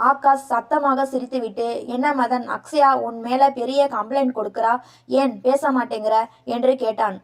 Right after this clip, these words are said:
மதன் மெல்ல தலையை நிமிர்த்தி முதலில் ஆகாஷையும் பிறகு என்னையும் ஒரு நொடி பார்த்தான். பிறகு மீண்டும் தன் லேப்டாப்பில் மூழ்கியபடி, "அப்படியெல்லாம் இல்லை"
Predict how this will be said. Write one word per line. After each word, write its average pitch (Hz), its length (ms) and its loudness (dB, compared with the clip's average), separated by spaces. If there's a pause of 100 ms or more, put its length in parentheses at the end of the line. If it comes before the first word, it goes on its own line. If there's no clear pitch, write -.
மதன் 269 340 2
மெல்ல 254 340 -2
தலையை 247 400 2
நிமிர்த்தி 240 460 -8
முதலில் 240 400 -4
ஆகாஷையும் 240 680 -2
பிறகு 226 240 -2
என்னையும் 247 480 -2
ஒரு 220 220 -4
நொடி 226 240 -4
பார்த்தான். 208 480 -2 (260)
பிறகு 262 360 4
மீண்டும் 277 440 2
தன் 233 240 -4
லேப்டாப்பில் 254 600 0
மூழ்கியபடி, 233 680 -4
"அப்படியெல்லாம் 220 680 -2
இல்லை" 226 280 -4